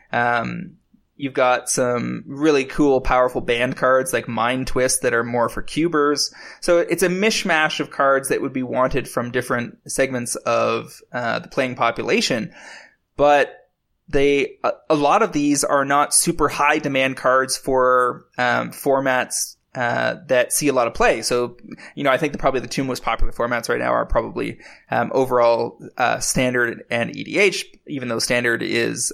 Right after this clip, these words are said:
uh, in a bit of a lull. Um, and then after that, probably modern. Uh, I was expecting to see a stronger contingent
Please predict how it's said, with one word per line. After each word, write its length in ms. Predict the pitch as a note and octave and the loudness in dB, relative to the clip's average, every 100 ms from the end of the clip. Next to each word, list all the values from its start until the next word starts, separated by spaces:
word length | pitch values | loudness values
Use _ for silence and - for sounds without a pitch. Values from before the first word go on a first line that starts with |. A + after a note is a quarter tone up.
| - | -6
uh, 400 | B2 A#2 A#2 A2 - | -4 -2 -2 -4 -4
in 160 | C3+ A#2+ | -4 -2
a 100 | A2+ | -2
bit 180 | C3 A#2+ | -2 -2
of 80 | |
a 20 | A2 | -2
lull. 520 | B2 E3+ E3+ D#3 D#3 - - - | 2 4 6 2 -6 -20 -10 0
Um, 220 | C3 B2+ | 0 2
and 140 | C#3+ | 0
then 80 | C#3 | 2
after 220 | C3 C3+ | 2 2
that, 140 | C3 C3+ | 0 2
probably 360 | B2 A2+ A#2 | -2 -2 -6
modern. 540 | B2 C3 D3+ C#3 B2+ - - - - | -2 2 2 2 -2 -8 -20 -14 -2
Uh, 60 | |
I 120 | B2 | 2
was 140 | C3+ C#3+ | 2 0
expecting 360 | - D#3 D#3+ | 0 0 0
to 60 | C#3 | -4
see 220 | - C#3 | 0 2
a 80 | B2 | 2
stronger 500 | - - C3+ C3+ B2+ | 0 0 0 2 -2
contingent 840 | - B2+ - A#3+ C4+ A3 C#3+ C3+ | 0 -2 2 2 2 -2 -2 -4